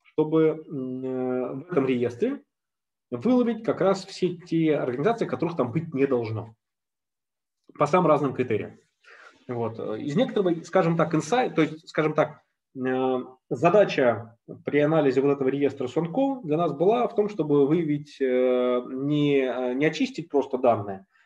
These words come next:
а наоборот, э, то, что надо вычищать, то, что должно было проделать Минэкономразвития, э, найти те организации, которые, сведения о которых внесены неверно, направить их в Минэкономразвитие, сказать: «Ребята, какие вы нехорошие, неправильные люди, недостаточно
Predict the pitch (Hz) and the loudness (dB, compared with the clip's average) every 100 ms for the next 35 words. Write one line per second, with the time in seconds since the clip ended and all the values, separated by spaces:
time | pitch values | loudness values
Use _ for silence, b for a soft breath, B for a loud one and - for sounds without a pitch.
0 | _ 135 165 165 156 165 196 190 139 135 | _ 0 4 4 4 4 4 4 0 2
1 | 175 175 156 156 147 139 147 - 131 - | 0 0 2 2 2 2 -2 -4 -8 0
2 | 240 277 - _ _ _ 151 151 143 139 | 0 -2 -12 _ _ _ -2 0 2 2
3 | 135 143 135 131 131 135 135 135 120 - | 2 2 2 2 2 0 2 2 0 -4
4 | - 123 135 131 123 127 127 143 262 - | -8 -4 -4 -4 -4 -2 -2 -2 -2 0
5 | 190 170 B B _ _ 123 127 135 143 | 0 0 B B _ _ -6 -4 -2 0
6 | 156 156 - 147 139 175 262 - - - | -2 -4 -2 0 0 -2 -2 -4 -4 -2
7 | 156 143 170 147 147 180 180 135 143 139 | -2 -2 -2 -2 -2 -4 -4 -4 -2 0
8 | 165 240 277 254 247 - _ _ _ _ | 2 0 -2 -4 -8 -14 _ _ _ _
9 | - 143 151 175 135 - 110 135 139 139 | -2 0 4 4 4 0 -6 -4 -2 -2
10 | 139 165 202 277 196 - 180 180 127 185 | 0 0 -2 -2 -2 -2 -4 -4 0 2
11 | 202 170 165 123 160 151 127 135 127 123 | 2 -2 -2 -6 -4 -2 0 0 0 -2
12 | 123 139 139 139 120 117 123 131 117 117 | -6 -2 -2 -2 -6 -6 -4 -2 -2 -2
13 | 143 220 196 147 123 143 160 139 117 151 | -4 -4 -2 -2 -2 -2 -2 -2 -4 -6
14 | 147 123 | -8 -12